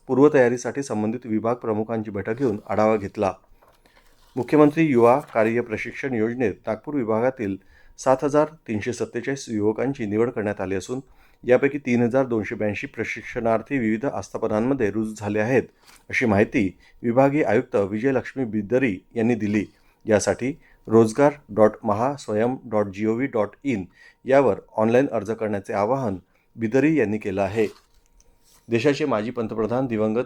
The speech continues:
भारतरत्न राजीव गांधी यांच्या जयंतीनिमित्त नागपूर मनपातर्फे अभिवादन करण्यात आलं. मुख्यालयात आयोजित कार्यक्रमात मनपाचे अ-, अतिरिक्त आयुक्त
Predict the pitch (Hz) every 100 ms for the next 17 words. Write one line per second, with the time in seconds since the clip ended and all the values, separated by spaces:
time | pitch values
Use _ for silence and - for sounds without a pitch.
0 | - 98 110 110 110 131 117 98 104 104
1 | 101 123 107 117 101 101 95 104 123 147
2 | - 98 95 - _ _ - 110 - 156
3 | 127 110 101 104 - - 104 101 113 123
4 | 110 127 127 101 98 107 107 92 - _
5 | - 113 - 117 110 123 104 101 98 98
6 | 98 104 110 123 110 107 110 - 120 104
7 | - 110 107 117 123 131 107 120